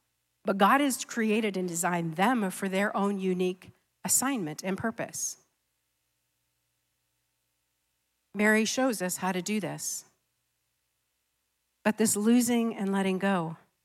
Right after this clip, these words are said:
can we learn to give up? Can we, uh, surrender our comfort,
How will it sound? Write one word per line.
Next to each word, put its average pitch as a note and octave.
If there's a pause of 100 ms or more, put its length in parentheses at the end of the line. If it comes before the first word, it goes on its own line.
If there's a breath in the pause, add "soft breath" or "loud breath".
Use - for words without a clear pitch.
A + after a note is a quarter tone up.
(800)
can C4+
we F4+
learn F4
to E4+
give D#4
up? E4+ (800)
Can C4
we, C#4 (240 loud breath)
uh, A3+
surrender A#3+
our A3+
comfort, A#3+